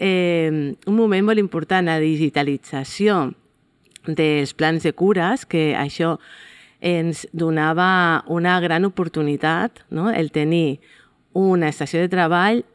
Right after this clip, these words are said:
que recollís, primer, uns plans de cures estandarditzats adequats al per-, al pacient, no?, al, a tots, a la complexitat de pacient que tenim, i, i això, doncs, ens va ajudar molt,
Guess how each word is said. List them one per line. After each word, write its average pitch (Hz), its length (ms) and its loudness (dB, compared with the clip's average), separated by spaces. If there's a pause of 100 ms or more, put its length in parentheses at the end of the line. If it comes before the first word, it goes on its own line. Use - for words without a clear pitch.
(140)
que 165 320 0
recollís, 160 720 -2
primer, 165 440 -2
uns 180 120 -2
plans 180 280 0
de 170 40 -2
cures 170 320 0
estandarditzats 165 800 0
adequats 151 480 0
al 127 180 -2
per-, - 260 -6
al 131 160 -4
pacient, 180 640 -2
no?, 226 200 0
al, 147 200 -2
a 131 120 -4
tots, 151 240 -2
a 147 120 -4
la 139 80 0
complexitat 147 560 -2
de 190 80 0
pacient 165 320 -2
que 147 120 -2
tenim, 180 360 0 (720)
i, 175 720 2
i 202 240 2
això, 160 320 0
doncs, 190 320 -2
ens 151 240 -4
va 156 160 2
ajudar 160 320 0
molt, 180 320 0